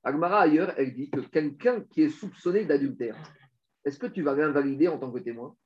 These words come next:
Et Agmara, elle dit, d'après un certain avis, non. Il y a deux, c'est deux Yetzer Hara différents. T'as des gens qui font de l'adultère,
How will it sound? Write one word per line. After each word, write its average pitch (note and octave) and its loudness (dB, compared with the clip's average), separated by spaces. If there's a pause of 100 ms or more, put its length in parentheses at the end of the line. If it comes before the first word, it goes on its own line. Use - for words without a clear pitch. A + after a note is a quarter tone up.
(380)
Et C#3 -2
Agmara, D#3+ -2
elle D#3+ 2
dit, F3+ -8
d'après D3 -4
un C#3+ -6
certain D3 -6
avis, D3 -4
non. B2 -8 (480)
Il F3+ 2
y G#3+ 6
a - 8
deux, B3+ 2
c'est - -4
deux A3 2
Yetzer B3+ 2
Hara F#3+ 4
différents. C#3+ -4 (460)
T'as G3 6
des G#3 4
gens F#3+ 4
qui - -14
font F#3 2
de D3 -2
l'adultère, D#3+ 6